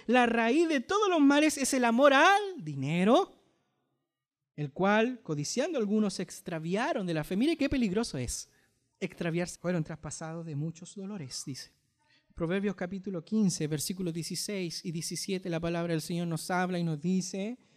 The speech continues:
"Mejor es lo poco con el temor de Jehová que el gran tesoro donde hay turbación. Mejor es la comida de legumbre donde hay amor que un buey engordado donde hay odio".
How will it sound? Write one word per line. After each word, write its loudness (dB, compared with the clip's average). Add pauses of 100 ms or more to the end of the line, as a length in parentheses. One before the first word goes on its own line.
(360)
"Mejor -4
es -10
lo -2
poco -8
con 2
el 2
temor 0
de -2
Jehová -4 (720)
que -6
el -4
gran -2
tesoro -4
donde 2
hay -4
turbación. -8 (340)
Mejor 2
es 0
la 0
comida 2
de -4
legumbre -2
donde 0
hay -2
amor 4
que -6
un 4
buey 0
engordado -2
donde -4
hay -4
odio". -8